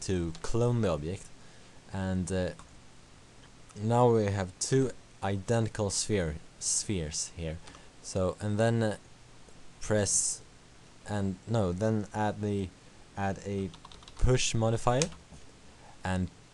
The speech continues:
increase the push value to zero point zero one,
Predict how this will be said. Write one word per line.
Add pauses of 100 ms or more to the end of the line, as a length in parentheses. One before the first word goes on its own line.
(600)
increase
the
push
value (140)
to
zero
point
zero
one,